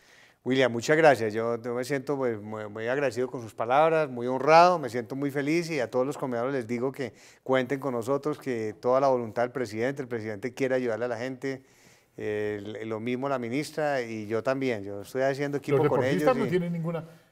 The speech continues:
Speaker 2: Un
Speaker 1: No.
Speaker 2: muchacho lo compran, lo venden, eh, parece una mercancía.
Speaker 1: Hmm.
Speaker 2: Entonces tiene, dizque, un tipo que los, que, que, que los mandan para la Argentina o los mandan para Europa. La señ-, yo conozco señoras trabajando día y noche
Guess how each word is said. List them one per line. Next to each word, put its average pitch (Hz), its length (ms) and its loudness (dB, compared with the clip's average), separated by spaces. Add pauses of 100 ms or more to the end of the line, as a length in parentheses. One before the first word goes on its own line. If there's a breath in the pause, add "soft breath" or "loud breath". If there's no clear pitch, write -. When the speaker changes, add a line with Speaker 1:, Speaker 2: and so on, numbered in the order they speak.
(120)
Speaker 2:
Un 107 100 -8
Speaker 1:
No. 104 140 -6
Speaker 2:
muchacho 185 380 2
lo 160 180 0
compran, 185 440 0
lo 139 140 0
venden, 180 560 -4 (380 soft breath)
eh, - 260 -12
parece 143 240 -2
una 180 100 -2
mercancía. 127 840 -6 (180)
Speaker 1:
Hmm. 104 280 -12 (580)
Speaker 2:
Entonces 131 380 -6
tiene, 175 200 -6
dizque, 151 280 -10
un 139 120 -10
tipo 190 400 -8 (280 loud breath)
que 135 120 -4
los, 123 460 -6
que, 117 220 -10
que, 123 160 -14
que 127 100 -12
los 113 160 -12
mandan 151 320 -6
para 120 400 -6
la 113 140 -8
Argentina 110 520 -10
o 160 60 -8
los 135 80 -12
mandan 143 300 -12
para 113 100 -10
Europa. 151 460 -8 (360 soft breath)
La 131 180 -4
señ-, 131 300 -8
yo 131 180 -2
conozco 165 400 -8
señoras 160 500 -4
trabajando 143 500 -6
día 160 140 -4
y 156 60 -6
noche 160 360 -10